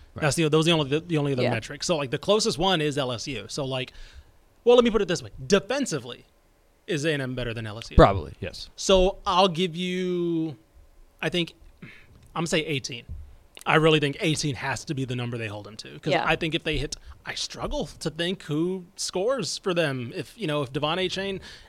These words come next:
Speaker 2: now that
Speaker 3: That's
Speaker 2: they
Speaker 3: what
Speaker 2: know
Speaker 3: I was
Speaker 2: they
Speaker 3: gonna
Speaker 2: can load
Speaker 3: say.
Speaker 2: eight
Speaker 3: Can
Speaker 2: in the
Speaker 3: they
Speaker 2: box.
Speaker 3: put, can they even put points up on the board?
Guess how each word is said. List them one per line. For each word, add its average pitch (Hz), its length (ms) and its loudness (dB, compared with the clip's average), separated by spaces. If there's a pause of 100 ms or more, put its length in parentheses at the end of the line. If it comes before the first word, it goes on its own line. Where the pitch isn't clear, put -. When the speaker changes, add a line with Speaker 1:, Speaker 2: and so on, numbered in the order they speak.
Speaker 2:
now 143 120 -6
that 160 80 -4
Speaker 3:
That's 269 180 10
Speaker 2:
they 302 40 8
Speaker 3:
what 302 40 12
Speaker 2:
know - 20 12
Speaker 3:
I - 20 12
was 294 100 8
Speaker 2:
they - 60 4
Speaker 3:
gonna 285 60 8
Speaker 2:
can 311 100 8
load 339 60 12
Speaker 3:
say. 320 80 8
Speaker 2:
eight - 40 6
Speaker 3:
Can 285 60 8
Speaker 2:
in 320 60 12
the 370 60 8
Speaker 3:
they 392 40 10
Speaker 2:
box. 392 280 6
Speaker 3:
put, - 60 -6
can 330 100 0
they 381 100 4
even 381 160 4
put - 160 -2
points 208 260 2
up - 100 -10
on 170 100 -4
the 165 60 -14
board? - 280 -10